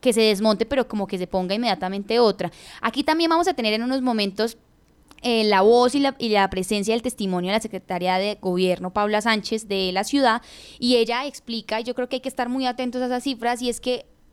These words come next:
hay muchas más accidentes y muertes en, en el departamento, incluso en las ciudades, por temas viales y no por temas de seguridad. Entonces, yo creo que sí hay que ponerle mucho cuidado, pues, como a estas, a estos cambios, y también tenemos las voces, por supuesto, de los ciclistas, que son quienes protagonizan esta,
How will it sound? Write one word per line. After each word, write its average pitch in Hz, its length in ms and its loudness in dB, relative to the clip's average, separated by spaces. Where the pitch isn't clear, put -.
hay 220 160 2
muchas 247 260 -2
más 269 560 -2
accidentes 214 800 -2
y 240 80 0
muertes 202 420 0
en, 202 380 -2
en 190 120 -4
el 185 120 -4
departamento, 185 440 -4
incluso 226 360 0
en 202 80 -2
las 233 100 0
ciudades, 180 380 -2
por 214 180 -6
temas 226 400 0
viales 202 480 -2
y 190 140 -2
no 190 160 2
por 196 160 -8
temas 220 260 0
de 202 60 -2
seguridad. 175 600 -2
Entonces, 208 220 -4
yo 214 80 2
creo 233 120 2
que 247 120 0
sí 226 80 2
hay 196 80 2
que 202 140 -4
ponerle 226 300 -2
mucho 240 240 -4
cuidado, 185 480 0
pues, 214 140 -8
como 233 220 -4
a 233 40 0
estas, 220 540 -2
a 214 100 0
estos 226 240 -6
cambios, 339 560 0
y 247 80 -4
también 233 380 0
tenemos 226 320 -4
las 214 180 0
voces, 185 260 -4
por 208 160 -4
supuesto, 190 440 -4
de 208 40 -2
los 214 120 0
ciclistas, 202 500 -4
que 202 140 -2
son 175 240 -6
quienes 190 340 -6
protagonizan 175 840 -6
esta, 185 640 -2